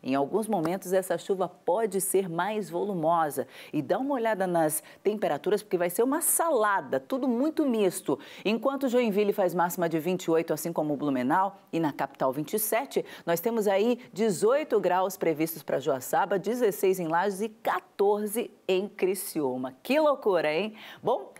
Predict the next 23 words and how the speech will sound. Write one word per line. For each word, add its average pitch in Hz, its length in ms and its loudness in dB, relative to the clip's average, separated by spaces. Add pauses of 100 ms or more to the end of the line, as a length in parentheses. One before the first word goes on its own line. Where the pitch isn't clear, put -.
amanhã 175 340 0
eu 196 80 2
trago 175 320 -2
mais 190 340 -2
detalhes, 156 560 -2
reforço 190 680 0
essas 175 240 -2
informações 156 760 -4 (180)
e 180 80 0
também 196 240 0
falo 190 320 -2
sobre 196 280 -2
o 208 40 -2
frio 269 400 0
que 202 140 -2
tá 180 120 2
voltando 180 520 2
aí 165 180 4
ao 165 120 2
nosso 160 280 -2
estado, 123 420 -4
tá - 120 -2
certo? 220 440 -2